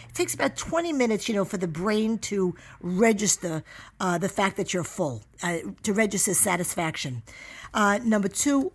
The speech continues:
always leave some food on your plate when you are finished eating. And this is especially helpful when you dine in restaurants. And that's really particularly what I mean. Because if you're at home, you can, you should be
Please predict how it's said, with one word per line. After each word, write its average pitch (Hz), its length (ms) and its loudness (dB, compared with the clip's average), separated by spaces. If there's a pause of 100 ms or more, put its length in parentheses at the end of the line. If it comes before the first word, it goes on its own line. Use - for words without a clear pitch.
(140)
always 262 580 4
leave 226 340 2
some 208 400 0
food 226 360 0
on 220 180 2
your 220 140 0
plate 170 640 -2 (240)
when 160 180 -4
you 170 140 -2
are 180 80 0
finished 170 460 -6
eating. 139 360 -4 (500)
And 160 160 -4
this 180 160 0
is 175 100 -2
especially 196 640 2
helpful 165 520 -4 (300)
when 190 160 0
you 190 100 2
dine 175 320 0
in 185 180 2
restaurants. 156 600 -2
And 175 80 -2
that's 196 220 -2
really 208 180 2
particularly 190 460 -2
what 175 160 0
I 165 100 -2
mean. 175 300 -4 (340)
Because 180 280 -2
if 175 120 0
you're 185 240 0
at 214 180 2
home, 240 380 2
you 208 140 2
can, 196 360 -4
you 175 140 -2
should 226 380 0
be 180 220 0